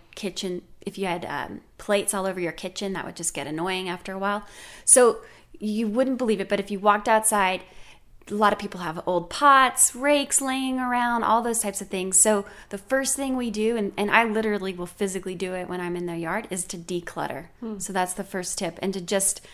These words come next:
Speaker 1: sort, get, um, get rid of items that you don't need. We hide tools in a, in a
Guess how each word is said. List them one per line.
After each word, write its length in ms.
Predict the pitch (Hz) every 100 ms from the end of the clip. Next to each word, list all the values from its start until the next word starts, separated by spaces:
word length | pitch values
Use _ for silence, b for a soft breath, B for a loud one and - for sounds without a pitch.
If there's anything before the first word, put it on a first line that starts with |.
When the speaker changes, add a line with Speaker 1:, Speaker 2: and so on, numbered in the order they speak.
| B B B
Speaker 1:
sort, 720 | - - - 233 226 233 - - b b b - 202
get, 240 | 214 -
um, 380 | 202 185 175 175
get 200 | 190 -
rid 160 | 196
of 100 | 233
items 360 | 214 214 220 220
that 100 | 202
you 80 | 190
don't 200 | 185 -
need. 380 | 202 208 208 190
We 140 | 185
hide 440 | 175 190 196 202 202
tools 440 | 220 208 208 202
in 120 | 208
a, 40 | 208
in 220 | - 196
a 260 | 190 180